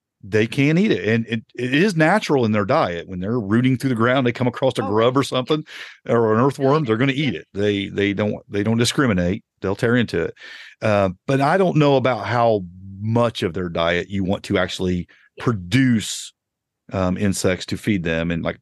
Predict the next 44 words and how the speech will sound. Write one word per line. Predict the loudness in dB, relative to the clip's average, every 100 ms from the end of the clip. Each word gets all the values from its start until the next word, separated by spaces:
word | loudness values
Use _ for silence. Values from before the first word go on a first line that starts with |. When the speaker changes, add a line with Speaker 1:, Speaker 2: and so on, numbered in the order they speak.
| _
Speaker 1:
fill | 0 0
up | 0
a |
bowl | 0 2 2
for | 0 -4
'em | -4
to | -6
eat | -6
it | -4
or |
whatever. | -4 -2 0
I | 0
don't, | 2 0 -4 -20 -20 -20 -20 -20 -16
I | -8 -4 -2
think | 0 0
that, | 0 0 0
that | -2
can | 0 0
get | 0
questionable | 0 0 0 -4 -2 -4 -6 _ -8
with | -6
pigs. | 0 0 0 -4
I | -6
mean, | -4 -4
how | -2
much | 0 0 0
of |
that | -2 -2
you're | -6
feeding | -8 -6
them, | -4
but | -4 -6 _ _ _ _ -20
Speaker 2:
Yeah. | -18 -4
Speaker 1:
I |
mean, | 0 2
it |
won't | 4 2
hurt | -2 2 2 2
them | 0 2
necessarily | 0 -4 -4 -2 -2
for | -4 -6
a |
certain | -4 -6 -4
amount, | -2 0 0 -2